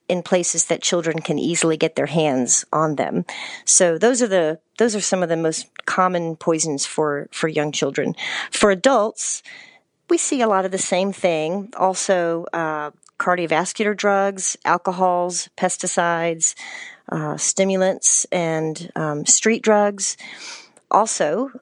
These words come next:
um, if you, uh, if you, if, people don't often think about this as a poisoning, but, um, we have some venomous critters that live in our state. And <laughs> so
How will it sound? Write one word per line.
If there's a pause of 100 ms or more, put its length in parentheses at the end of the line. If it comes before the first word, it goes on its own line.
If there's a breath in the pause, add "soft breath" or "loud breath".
um, (400)
if
you,
uh,
if
you, (460)
if, (200)
people
don't
often
think
about
this
as
a
poisoning,
but, (520 loud breath)
um,
we
have
some
venomous
critters
that (200)
live
in
our
state.
And
<laughs>
so